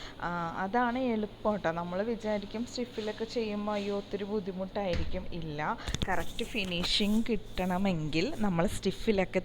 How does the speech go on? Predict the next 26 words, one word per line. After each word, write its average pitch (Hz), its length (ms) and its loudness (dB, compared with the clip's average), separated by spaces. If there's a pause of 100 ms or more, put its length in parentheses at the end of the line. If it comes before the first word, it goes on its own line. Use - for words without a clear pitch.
തന്നെ 175 140 2
ചെയ്യണം. 143 560 2 (340)
അപ്പോഴേ 185 280 4
നമ്മൾ 233 360 6
തയ്ച്ച് 226 360 6
വരുമ്പോഴത്തേക്കും 226 640 6
നമുക്ക് 247 300 4
ആ 262 160 6 (140)
പെർഫെക്ഷൻ 262 560 4
കിട്ടിയാലല്ലേ 226 600 2
നമുക്ക് 202 480 0
നമ്മൾ 220 420 8
തന്നെ 226 220 6
തയ്ച്ചത് 220 400 0
കാണുമ്പോൾ, 202 520 4 (360)
ആ, 220 100 6 (1080)
കൊള്ളാലോ 214 640 8
എന്നുള്ളൊരു 214 420 4
ഫീൽ 226 400 4
വരുള്ളൂ. 160 580 4
അപ്പോഴല്ലേ 190 440 2
നമുക്ക് 269 260 2
പുറത്തൊക്കെ 269 560 4
തയ്ച്ച് 247 340 4
കൊടുക്കാനും 226 600 2
പറ്റുള്ളൂ. 160 540 2